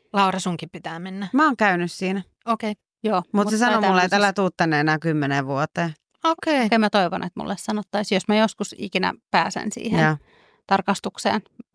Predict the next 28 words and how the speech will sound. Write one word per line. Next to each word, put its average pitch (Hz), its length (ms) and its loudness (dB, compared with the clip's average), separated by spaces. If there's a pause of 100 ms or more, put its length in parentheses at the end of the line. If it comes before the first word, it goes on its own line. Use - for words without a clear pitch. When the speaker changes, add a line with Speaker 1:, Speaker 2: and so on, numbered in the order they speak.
Speaker 3:
niin 220 140 -4
kuin 190 100 -8
siis 185 180 -6
saan 185 180 2
Speaker 2:
Mut 165 200 2
mä, 160 80 4
Speaker 3:
aikaiseksi 165 200 2
Speaker 2:
mä 165 80 4
en 185 80 -2
tuu 170 100 4
Speaker 3:
mennä. 160 140 2
Speaker 2:
menemään 147 360 2
sinne 139 220 -4
siis 143 340 -6
uudestaan, 135 520 -2
koska 139 280 -6
mulle, 143 280 -2 (800)
mu-, 151 40 0
mä 160 140 4
oon 160 100 2
niin 160 380 0
luomikas 147 560 0
ihminen, 135 500 -2
että 139 140 -4
mä 143 40 2
en 139 80 -2
todellakaan 139 460 0
odota 127 160 -4